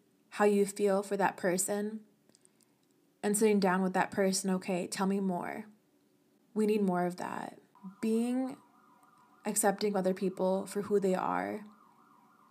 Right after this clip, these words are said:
is everything. I want that for everyone because I also want that for myself too. Everyone deserves that. Everyone deserves to be accepted for who they are.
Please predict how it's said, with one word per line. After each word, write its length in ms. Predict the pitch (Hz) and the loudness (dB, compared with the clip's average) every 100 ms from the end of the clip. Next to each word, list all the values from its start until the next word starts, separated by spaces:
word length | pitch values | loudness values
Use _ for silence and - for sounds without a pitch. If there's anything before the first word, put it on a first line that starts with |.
| _ _ _ | _ _ _
is 140 | 190 185 | -2 0
everything. 680 | 180 180 175 - 214 220 - _ _ _ _ _ - | 0 -2 -4 -10 -10 -14 -16 _ _ _ _ _ 4
I 200 | 240 277 | 6 8
want 260 | 269 269 | 4 6
that 140 | 247 233 | 6 6
for 80 | |
everyone 640 | 214 208 196 180 185 208 - _ - | 6 6 6 6 4 0 -6 _ 2
because 180 | 220 214 | 4 8
I 120 | 202 | 10
also 220 | 214 214 | 10 6
want 140 | 202 196 | 2 0
that 100 | 196 | -2
for 80 | |
myself 480 | 190 180 175 175 180 | 0 0 2 0 0
too. 380 | - 175 107 - - _ _ _ _ _ _ _ _ _ - | -2 -2 -2 -8 -18 _ _ _ _ _ _ _ _ _ 4
Everyone 240 | 226 269 | 6 6
deserves 500 | 269 220 214 220 202 | 6 8 8 8 6
that. 420 | 208 82 - - - _ _ _ _ _ _ _ _ _ _ _ _ _ _ _ - | 2 0 -2 -8 -14 _ _ _ _ _ _ _ _ _ _ _ _ _ _ _ 4
Everyone 260 | 233 247 | 6 6
deserves 460 | 254 220 220 220 214 | 6 8 8 6 4
to 120 | 208 | 2
be 80 | 208 | 2
accepted 400 | 208 196 196 202 | 4 2 2 0
for 100 | 190 | 0
who 120 | 196 | 2
they 160 | 196 196 | 4 4
are. 500 | 196 190 185 185 | 4 4 2 0